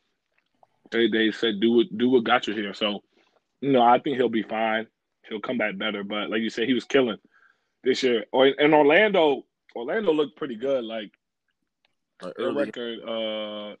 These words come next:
Speaker 1: they look, they look pretty good. Um,
Speaker 2: What's their record? You know,
Speaker 1: so
Speaker 2: I, I, I ain't, I ain't get their record.
Speaker 1: Orlando is six and two. Um,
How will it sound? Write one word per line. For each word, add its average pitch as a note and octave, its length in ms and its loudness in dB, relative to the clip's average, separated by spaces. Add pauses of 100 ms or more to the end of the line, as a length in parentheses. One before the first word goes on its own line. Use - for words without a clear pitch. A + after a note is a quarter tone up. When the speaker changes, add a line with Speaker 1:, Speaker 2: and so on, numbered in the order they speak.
(140)
Speaker 1:
they A#2+ 120 -4
look, C#3+ 280 -2
they A2+ 100 -8
look C#3 200 -6
pretty G#2+ 220 -10
good. G#2 440 -4
Um, G2 580 -12 (320)
Speaker 2:
What's C3+ 160 -14
their B2 160 -2
record? A#2+ 380 -4
You G2+ 160 -12
know, A2 380 -2 (140)
Speaker 1:
so - 80 -18
Speaker 2:
I, F#2+ 60 -10
I, F2+ 80 -14 (100)
I G2+ 100 -12
ain't, F#2 120 -14
I F2 100 -12
ain't G2+ 120 -12
get F2+ 120 -14
their F2+ 140 -12
record. F#2+ 320 -12 (480)
Speaker 1:
Orlando C#3 480 4
is B2 100 0
six - 260 -8
and G#2+ 100 -10
two. A#2 240 -6 (1000)
Um, G2+ 340 -10